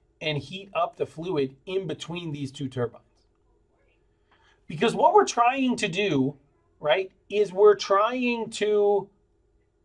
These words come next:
preheat the fluid before it gets to the steam generator or the boiler, right?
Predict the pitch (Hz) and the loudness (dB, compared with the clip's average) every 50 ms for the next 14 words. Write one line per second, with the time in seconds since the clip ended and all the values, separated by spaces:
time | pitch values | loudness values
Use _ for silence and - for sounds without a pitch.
0 | _ _ _ _ _ _ _ _ - - - - 220 247 277 302 320 320 - - | _ _ _ _ _ _ _ _ -16 -8 -6 -2 0 2 2 2 0 -2 -2 -2
1 | 262 254 233 190 185 190 190 - - - _ _ _ _ - _ _ _ _ _ | -2 -4 -4 -4 -6 -10 -14 -16 -20 -20 _ _ _ _ -20 _ _ _ _ _
2 | - 147 - 175 190 214 220 202 190 185 151 165 156 - - - - 190 233 240 | -8 -8 -6 -2 0 2 2 4 2 2 2 0 -4 -4 -6 -6 -2 2 2 4
3 | 233 226 214 165 - 208 202 196 - - - - 196 160 160 139 - - 196 202 | 2 2 0 0 4 4 4 4 4 -2 -8 -10 -6 -6 -6 -6 -6 -4 -4 -4
4 | 196 165 165 160 156 151 147 151 147 147 147 147 147 143 147 143 135 131 120 117 | -2 -2 -2 0 0 2 2 4 6 4 4 4 2 2 4 4 2 0 -4 -8
5 | 113 113 110 107 104 - _ _ _ _ _ _ _ _ _ _ _ _ _ _ | -10 -10 -12 -12 -16 -20 _ _ _ _ _ _ _ _ _ _ _ _ _ _
6 | _ _ _ _ _ _ _ _ _ _ - 156 - 202 - | _ _ _ _ _ _ _ _ _ _ 2 2 4 2 2